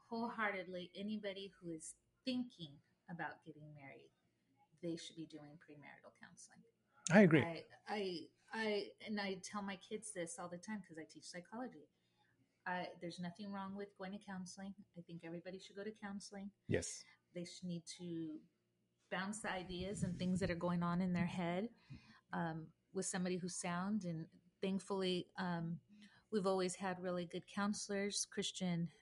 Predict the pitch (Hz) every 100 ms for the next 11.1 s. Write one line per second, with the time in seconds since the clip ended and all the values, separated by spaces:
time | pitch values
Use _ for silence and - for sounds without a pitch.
0 | - - 190 180 190 196 - - 175 170
1 | 170 - - 180 180 165 _ _ 165 196
2 | 185 175 202 - 196 247 247 - - -
3 | _ _ - - - - - - 185 175
4 | 170 170 165 160 165 _ _ _ _ _
5 | - 190 190 170 - 190 180 170 - -
6 | - 185 156 160 - - _ _ - -
7 | - _ - - 254 262 - 277 269 277
8 | 302 311 294 - 294 330 349 370 175 175
9 | - 196 196 202 156 214 220 233 247 220
10 | 220 214 254 233 226 190 170 170 170 165
11 | -